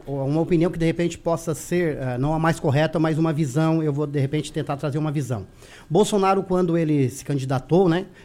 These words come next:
ele veio com essa visão militar. Ele veio com aquela de recuperarmos a nossa educação, aquela que nós tivemos, que eu falei,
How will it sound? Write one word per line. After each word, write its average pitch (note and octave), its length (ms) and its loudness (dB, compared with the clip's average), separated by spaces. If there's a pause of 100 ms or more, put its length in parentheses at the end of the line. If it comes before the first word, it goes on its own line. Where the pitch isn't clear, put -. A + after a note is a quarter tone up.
(160)
ele D3 200 -2
veio E3+ 260 2
com F3+ 120 -6
essa F3+ 200 -2
visão E3 500 -2
militar. F3 680 2 (920)
Ele D3 200 2
veio D#3+ 300 4
com E3+ 160 -2
aquela D#3+ 360 -2
de D3 140 2
recuperarmos F3 1000 2
a D3 120 0
nossa F#3 320 0
educação, F#3+ 640 -2
aquela B3+ 340 0
que - 80 -4
nós G#3+ 180 -2
tivemos, D#3+ 460 0
que - 80 -6
eu C#3+ 60 -2
falei, C#3 340 0